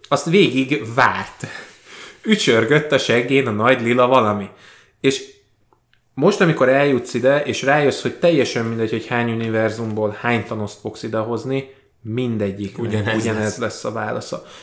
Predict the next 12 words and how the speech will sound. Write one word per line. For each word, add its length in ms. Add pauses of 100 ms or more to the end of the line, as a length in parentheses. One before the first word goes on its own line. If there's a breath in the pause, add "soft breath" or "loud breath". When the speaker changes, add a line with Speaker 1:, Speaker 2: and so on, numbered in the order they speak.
(100)
Speaker 1:
Mert 240
ez 120
azt 220
jelenti, 680
hogy 360
végtelen 500
mennyiségű 640
Thanos 380
van, 220 (100)
és 160 (160)
Thanos 300 (140)
ezáltal 640